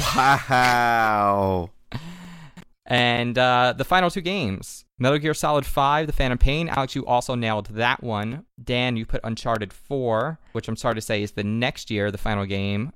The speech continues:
Speaker 2: um, which Alex also then, of course, had to get correct based on the points left.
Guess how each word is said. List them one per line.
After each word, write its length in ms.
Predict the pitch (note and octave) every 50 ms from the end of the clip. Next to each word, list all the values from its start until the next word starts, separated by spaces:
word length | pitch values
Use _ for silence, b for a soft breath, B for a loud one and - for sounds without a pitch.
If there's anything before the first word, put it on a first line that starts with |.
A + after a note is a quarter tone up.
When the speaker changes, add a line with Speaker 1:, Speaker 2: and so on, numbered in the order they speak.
| - - -
Speaker 2:
um, 380 | G#2+ G2+ G2 F#2+ F#2+ F#2+ G2 G2
which 200 | G#2+ G#2+ - -
Alex 280 | A2 G#2+ G#2 G#2+ G#2 -
also 300 | - G#2 G#2 - - G#2+
then, 260 | F#2+ G2 G2 G2 F#2+ -
of 100 | - -
course, 220 | - - G#2+ G2 -
had 220 | - G#2+ G#2 F#2+
to 40 | G#2
get 140 | - - -
correct 380 | - - A2+ A#2+ B2 - - -
based 220 | G#2+ G#2+ - -
on 80 | G#2 F#2+
the 80 | F#2+
points 340 | - - A2+ G2+ G2+ - -
left. 460 | A2+ G#2+ G#2+ A#2 C#3 D#3+ - - -